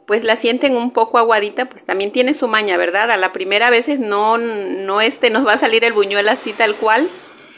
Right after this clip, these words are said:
pero lo pueden hacer con una cuchara. Van mojando la cuchara, agarran una porción y lo ponen, este, en el aceite.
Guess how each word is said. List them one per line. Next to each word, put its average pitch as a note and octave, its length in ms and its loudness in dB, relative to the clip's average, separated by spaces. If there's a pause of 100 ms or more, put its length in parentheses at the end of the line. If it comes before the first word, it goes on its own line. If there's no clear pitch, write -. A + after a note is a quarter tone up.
(260)
pero B3+ 260 4
lo D#4 140 2
pueden B3 280 4
hacer A3+ 260 0
con A#3 180 0
una A3+ 240 -2
cuchara. A#3 560 -2
Van G#3+ 340 0
mojando B3 440 2
la B3+ 160 0
cuchara, C4 500 2
agarran G#3+ 480 0
una A#3+ 200 2
porción B3 500 0
y G3 100 -2
lo F#3 180 -2
ponen, G3 320 0
este, E3 440 -8
en E3 460 -8
el E3 100 -2
aceite. F3 540 -4